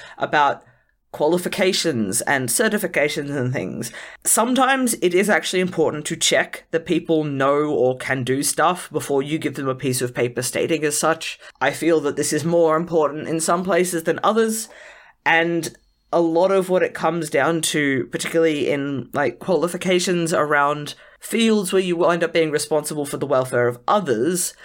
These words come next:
is it's kind of to filter out the worst possible cases. It doesn't necessarily act as a great filter for actual competence in practice.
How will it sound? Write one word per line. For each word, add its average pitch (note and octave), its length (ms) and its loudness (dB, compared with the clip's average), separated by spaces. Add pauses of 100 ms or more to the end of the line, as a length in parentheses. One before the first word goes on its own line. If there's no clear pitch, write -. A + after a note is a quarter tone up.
(140)
is E3 360 4
it's E3 180 0
kind G3 300 0
of G3 120 0
to - 140 -8
filter F#3 540 0
out C#3 380 2
the C#3+ 460 -4
worst C#3 520 0
possible B2 400 -2
cases. - 720 -6 (360)
It C3 120 -4
doesn't C#3 280 0
necessarily B2+ 540 0
act C3 220 0
as C3+ 100 -4
a C#3 60 -2
great F#3 280 0
filter D#3+ 540 0
for C#3+ 260 0
actual C3 380 -2
competence C3 580 -6
in A2 120 -4
practice. F3 580 0